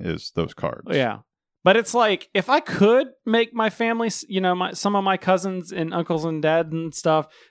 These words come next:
Speaker 2: if I could get them to sit around a table for twelve hours, I would put Twilight Imperium and play that with them.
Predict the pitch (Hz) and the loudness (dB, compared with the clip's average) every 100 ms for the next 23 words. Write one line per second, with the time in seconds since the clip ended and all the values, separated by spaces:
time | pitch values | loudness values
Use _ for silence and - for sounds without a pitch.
0 | _ 214 - 226 143 156 180 220 226 - | _ 2 2 -2 0 -2 0 0 0 0
1 | 226 226 220 208 214 214 220 240 - 226 | 2 2 0 -2 -2 -2 -4 -6 2 2
2 | 226 220 233 226 180 160 170 170 - 202 | 4 2 2 2 2 2 4 2 2 2
3 | 226 - 156 151 139 135 127 - 139 131 | 2 -2 0 2 0 -2 -4 -4 -2 -2
4 | 127 139 131 - 220 180 143 139 139 147 | -4 -6 -2 2 2 2 0 -2 -2 -2
5 | 262 | -2